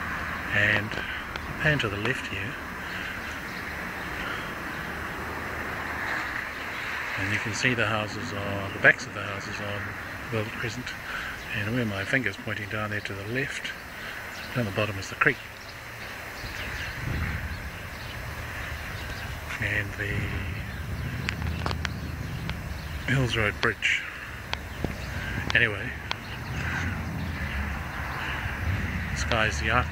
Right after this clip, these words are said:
this guy at the far end is the artist. And it's really quite timely because the tsunami hit Samoa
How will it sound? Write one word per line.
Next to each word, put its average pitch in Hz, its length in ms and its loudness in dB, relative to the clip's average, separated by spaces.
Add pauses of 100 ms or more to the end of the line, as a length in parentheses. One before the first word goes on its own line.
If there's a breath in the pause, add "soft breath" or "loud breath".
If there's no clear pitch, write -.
(100)
this - 120 -2
guy 120 160 4
at 107 80 4
the - 60 2
far 113 280 4
end 120 240 4
is - 120 2
the - 100 0
artist. - 460 2 (1000)
And 117 260 10 (4000)
it's - 80 2
really - 280 2
quite 131 180 4
timely 135 400 4 (100)
because - 520 4
the 113 240 2 (1700 loud breath)
tsunami 120 480 6
hit 110 300 0
Samoa 98 760 0